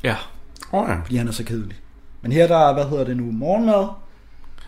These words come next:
Speaker 2: Jeg kan
Speaker 3: Og
Speaker 2: godt lide, de siger: "Hvad med vores mor?" Nej, hun er jo gift.
Speaker 3: <laughs> Ja, det
Speaker 2: Hvor de ikke har fattet, at,
Speaker 1: Ja.
Speaker 2: <laughs> at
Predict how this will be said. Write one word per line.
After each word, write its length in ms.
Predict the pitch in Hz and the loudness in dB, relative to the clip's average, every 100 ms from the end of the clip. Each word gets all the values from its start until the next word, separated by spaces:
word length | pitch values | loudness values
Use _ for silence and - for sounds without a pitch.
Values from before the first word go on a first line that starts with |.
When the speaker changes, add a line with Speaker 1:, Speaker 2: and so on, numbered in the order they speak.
| - | -4
Speaker 2:
Jeg 100 | 107 | 2
kan 80 | 123 | 4
Speaker 3:
Og 60 | 131 | 4
Speaker 2:
godt 80 | 185 | 4
lide, 100 | 170 | 2
de 80 | |
siger: 400 | - 139 127 110 85 | 0 2 4 2 0
"Hvad 200 | 87 127 | 0 2
med 140 | 190 | 2
vores 300 | 139 117 - | 2 2 2
mor?" 360 | 123 147 165 - - | 2 4 2 0 -4
Nej, 120 | - 117 | 0 4
hun 200 | 156 139 | 4 6
er 40 | |
jo 100 | 131 | 4
gift. 360 | 131 135 139 - | 2 0 2 6
Speaker 3:
<laughs> 20 | |
Ja, 40 | 147 - - 226 - 185 | 6 6 8 6 6 2
det 80 | - | 4
Speaker 2:
Hvor 80 | 123 | 6
de 80 | |
ikke 120 | 139 175 | 8 6
har 60 | |
fattet, 380 | - 143 147 202 | 4 4 6 6
at, 120 | 135 | 6
Speaker 1:
Ja. 180 | 156 175 - - | 6 6 4 0
Speaker 2:
<laughs> 260 | 139 240 | 4 6
at 60 | - | 6